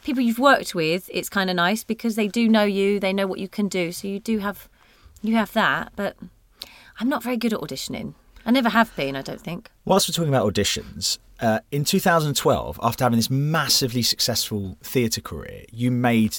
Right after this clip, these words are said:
Speaker 2: the decision to
Speaker 1: <laughs>
Speaker 2: audition for The Voice.
Speaker 1: Ah.
Speaker 2: Uh, and we almost, when we wrote this question, thought, "Should we ask about this or not?" But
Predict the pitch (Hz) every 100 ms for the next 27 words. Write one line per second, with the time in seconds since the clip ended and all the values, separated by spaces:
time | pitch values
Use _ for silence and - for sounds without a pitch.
0 | - 107 - - 104 95 90 - 104 95
1 | 110 110 113 - 101 98 92 90 - -
2 | - - 427 571 101 101 - 117 226 135
3 | 175 196 151 - 131 123 107 - 120 -
4 | 104 95 95 - 170 190 165 110 101 90
5 | 85 - 101 90 - 131